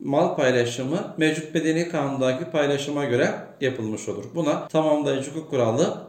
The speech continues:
diyoruz. Üçüncüsü arkadaşlar yorumlayıcı hukuk kuralı. Adı üstünde yorumlayıcı diye alıyoruz. Bu da bireylerin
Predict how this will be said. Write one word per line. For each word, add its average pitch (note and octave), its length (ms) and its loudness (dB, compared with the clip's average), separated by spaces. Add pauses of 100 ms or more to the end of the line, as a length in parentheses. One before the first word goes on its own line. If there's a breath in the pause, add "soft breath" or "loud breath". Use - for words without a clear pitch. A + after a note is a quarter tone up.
(160)
diyoruz. G#2+ 480 -2
Üçüncüsü F3+ 640 0 (120)
arkadaşlar D#3 480 -2 (120)
yorumlayıcı F3 600 4
hukuk E3+ 240 -4
kuralı. A#2+ 280 2 (240)
Adı F3 160 2
üstünde C3 480 -2 (360 loud breath)
yorumlayıcı D#3+ 760 2
diye C3 160 2
alıyoruz. G#2 400 -2 (140)
Bu E3+ 100 -2
da D3+ 260 0 (280 loud breath)
bireylerin F3 720 2